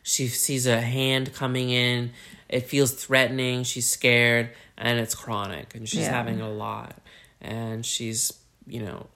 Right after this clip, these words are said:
Speaker 1: upset and shit. And, uh, her husband or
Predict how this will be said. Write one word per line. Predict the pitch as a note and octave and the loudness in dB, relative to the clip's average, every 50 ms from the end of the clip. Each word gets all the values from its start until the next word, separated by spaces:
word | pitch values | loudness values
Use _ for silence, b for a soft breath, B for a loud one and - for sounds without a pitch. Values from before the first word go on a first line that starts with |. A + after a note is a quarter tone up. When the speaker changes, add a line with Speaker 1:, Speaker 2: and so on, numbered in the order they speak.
| _ | _
Speaker 1:
upset | - A#2+ B2 - - - - - A2+ E2 - - | -6 -6 -4 -2 0 0 2 2 0 -6 -6 -8
and | - - | -10 -8
shit. | - - - - - - - - _ _ _ _ B B B B B B B B B B B - | -8 -6 -6 -8 -10 -12 -14 -16 _ _ _ _ B B B B B B B B B B B -2
And, | - C3 C3 B2+ B2+ B2+ B2 A#2 A#2+ A#2 A2+ | 2 2 4 4 4 4 2 2 0 -2 -2
uh, | A#2+ A2+ G#2+ A2 G#2 G2 F#2+ - - - - _ _ _ b b b b b b b b b b b b b - | -2 -2 -2 -2 -4 -4 -6 -6 -10 -12 -18 _ _ _ b b b b b b b b b b b b b -10
her | B2 A#2+ A#2+ A#2+ A#2 | -8 -8 -6 -6 -6
husband | A#2+ A#2 G#2+ A#2 A#2 A2+ C#3+ B2 A2+ A2+ A2 A2 G#2+ | -4 -2 -2 -2 -2 -4 -4 -4 -4 -2 -2 -4 -4
or | G#2+ G#2 G#2+ - | -6 -8 -10 -10